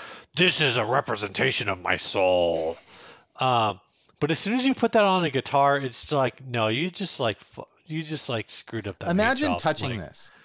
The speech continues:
Speaker 2: Like, a guitar needs to be touched to be played. Imagine
Speaker 1: <laughs>
Speaker 2: touching it. It's not gonna feel good. It's gonna feel
Speaker 1: Yeah.
Speaker 2: sticky. It looks
Speaker 1: Yeah.
Speaker 2: like acrylic paint, which is just kind of a gummy feeling paint. You know, art acrylic is not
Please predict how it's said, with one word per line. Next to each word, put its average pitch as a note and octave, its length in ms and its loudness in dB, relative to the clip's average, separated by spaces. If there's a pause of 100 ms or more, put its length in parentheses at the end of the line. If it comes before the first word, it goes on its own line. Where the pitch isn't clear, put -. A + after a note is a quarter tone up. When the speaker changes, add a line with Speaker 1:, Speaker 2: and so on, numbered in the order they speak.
(120)
Speaker 2:
Like, D#3+ 140 2
a G3 60 2
guitar A#3 360 0
needs A#3 180 -2
to - 80 -8
be E3 140 0
touched - 500 -2 (140)
to - 80 -10
be B2+ 120 -4
played. F#2 360 -8
Imagine D#3+ 460 -2
Speaker 1:
<laughs> - 40 -14
Speaker 2:
touching B2 360 -4
it. D#2 120 -12
It's - 160 -14
not D3+ 220 -6
gonna C3+ 140 -8
feel B2+ 260 -8
good. G#2+ 180 -4
It's F2+ 140 -10
gonna A#2+ 160 -8
feel A2+ 180 -10
Speaker 1:
Yeah. G#2+ 40 -8 (340)
Speaker 2:
sticky. F#3 280 -6 (220)
It D3 60 -2
looks D#3+ 160 -2
Speaker 1:
Yeah. A#2+ 60 -2
Speaker 2:
like F#3+ 100 -4
acrylic E3+ 540 -2
paint, D#3 340 -6
which C3+ 180 -6
is C3 180 -6
just - 180 -8
kind D3+ 140 -2
of B2+ 60 -4
a B2 60 -4
gummy A#2 460 -4
feeling C3 440 -8
paint. C3 380 -6 (560)
You B2+ 100 -6
know, B2 100 -4
art B2 240 0
acrylic B2 480 -4
is - 200 -10
not A#2 320 -2